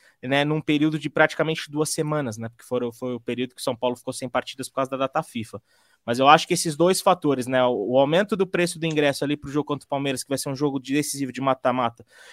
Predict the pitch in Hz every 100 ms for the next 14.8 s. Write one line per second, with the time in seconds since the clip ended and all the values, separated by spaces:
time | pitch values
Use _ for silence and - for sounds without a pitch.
0 | _ 123 170 208 185 175 175 - 165 143
1 | 160 175 156 147 143 143 139 131 131 127
2 | 123 123 117 113 120 139 - 147 143 151
3 | - 147 - 147 147 - 185 220 - _
4 | _ _ _ 160 160 170 - 143 147 147
5 | 143 139 135 135 143 139 - 139 - 139
6 | 135 139 143 143 160 147 107 131 147 -
7 | 175 202 226 214 190 - 170 160 151 143
8 | - 147 143 - 139 127 117 185 160 123
9 | 117 - _ - _ 135 135 160 - 156
10 | 170 185 175 165 151 143 135 135 - 127
11 | 127 127 123 123 113 147 160 160 143 156
12 | 147 151 156 156 165 160 151 - 156 156
13 | 170 - 165 - 147 - 147 160 135 120
14 | 123 123 165 160 151 147 131